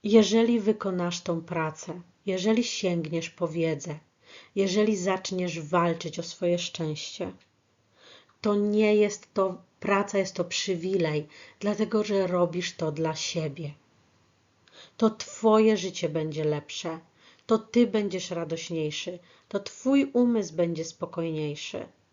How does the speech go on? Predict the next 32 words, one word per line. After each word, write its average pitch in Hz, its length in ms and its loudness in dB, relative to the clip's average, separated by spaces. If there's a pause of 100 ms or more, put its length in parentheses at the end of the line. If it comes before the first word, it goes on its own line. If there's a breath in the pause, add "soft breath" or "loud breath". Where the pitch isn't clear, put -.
(380 soft breath)
Zrozummy 220 680 2
to 196 120 -4
w - 100 -12
końcu, 190 560 0 (300 loud breath)
że 202 160 0
to 202 140 -2
nie 214 300 2
jest 202 360 -2 (800)
karkołomna 208 720 0
praca. 202 580 -2 (1040)
Dziękujmy 233 720 2
Bogu, 185 400 0
że 175 140 -4
mamy 175 260 -2
możliwość, 175 600 -2
że 170 80 -4
mamy 180 280 -2
informacje, 180 720 -4
że 165 100 -4
mamy 170 220 -2
dostęp 180 500 -2 (460 loud breath)
do 175 360 2
rzetelnej 185 840 0
wiedzy, 165 540 0 (260 loud breath)
że 196 140 0
możemy 208 420 0
się 196 160 -4
rozwijać, 175 520 0
że 175 100 -4
możemy 185 360 -2
się - 140 -4
edukować. 175 720 -4